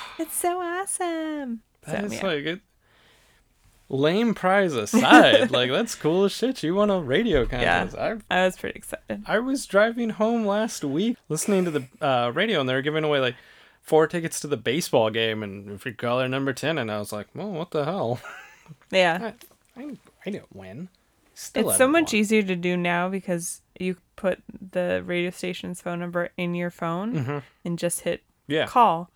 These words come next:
Speaker 1: Call.
Speaker 2: Whereas, like, back in the day, you're like, "S-, six two three,
Speaker 1: <laughs>
Speaker 2: doot, doot, doot," every single time. Well, you could hit re-, redial, but
Speaker 1: Yeah, you could call ahead of time and then just,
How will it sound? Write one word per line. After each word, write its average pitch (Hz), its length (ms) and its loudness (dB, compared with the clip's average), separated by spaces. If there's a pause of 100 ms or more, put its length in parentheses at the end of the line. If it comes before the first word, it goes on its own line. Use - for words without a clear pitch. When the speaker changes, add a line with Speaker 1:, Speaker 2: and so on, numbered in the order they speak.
(100)
Speaker 1:
Call. 127 220 -2
Speaker 2:
Whereas, 196 280 4
like, 180 160 2
back 190 220 2
in 196 80 -4
the 180 80 -4
day, 196 180 2
you're 170 140 0
like, 160 260 -6 (300)
"S-, - 180 -14 (540)
six - 320 -6
two 311 220 -4 (100)
three, 214 460 0
Speaker 1:
<laughs> 156 180 0
Speaker 2:
doot, 208 240 0
doot, 392 240 0
doot," 202 240 0 (240)
every 185 340 0
single 180 420 -6
time. - 200 -12
Well, 254 160 8
you 262 220 -2
could 285 120 0
hit 170 160 -2
re-, 165 220 -6 (100)
redial, 175 680 -2
but - 260 -2
Speaker 1:
Yeah, 143 100 2
you 135 140 0
could 143 160 -14
call 139 240 -4
ahead 117 240 -8
of 107 80 -8
time 98 260 -10
and 92 100 -12
then 92 100 -12
just, - 180 -14